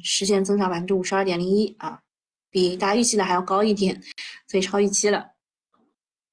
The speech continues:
好，看看今天的情况，今天啤酒，青岛啤酒居然没有跌停啊，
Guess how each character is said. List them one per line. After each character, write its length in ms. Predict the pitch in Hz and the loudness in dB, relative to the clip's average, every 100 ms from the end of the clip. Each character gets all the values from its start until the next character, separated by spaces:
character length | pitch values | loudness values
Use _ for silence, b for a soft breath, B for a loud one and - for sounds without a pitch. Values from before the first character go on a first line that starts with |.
| _ _ _ _ _ _ _ _ _ _ _ _ _ _ _ _ _ _ _ _ _ | _ _ _ _ _ _ _ _ _ _ _ _ _ _ _ _ _ _ _ _ _
好， 180 | 190 202 | -16 -10
看 160 | - | -6
看 540 | 202 202 196 196 196 190 _ _ B B B B B _ _ _ _ _ _ | -2 -2 -2 -4 -8 -14 _ _ B B B B B _ _ _ _ _ _
今 280 | - 214 226 | -2 2 2
天 400 | 220 240 233 226 | 2 0 0 0
的 520 | 208 175 165 - 185 - | -2 -2 -2 -6 -12 -8
情 300 | - 190 180 | -6 -6 -8
况， 420 | - 240 170 - _ _ _ _ _ | -2 0 0 -6 _ _ _ _ _
今 120 | - | -2
天 120 | 220 | 0
啤 340 | 233 - 202 240 | 0 0 0 0
酒， 480 | 240 190 170 95 - - B B B B B B _ _ _ - | 2 2 2 -2 -10 -16 B B B B B B _ _ _ -6
青 220 | - 285 | 0 2
岛 160 | 233 | 2
啤 160 | 185 208 | 0 0
酒 160 | 214 185 | 0 0
居 160 | 185 | 2
然 160 | 214 214 | 2 4
没 100 | 214 | 4
有 80 | 208 | 4
跌 140 | 202 | 2
停 220 | 208 170 | 0 -4
啊， 240 | 165 156 | -2 -2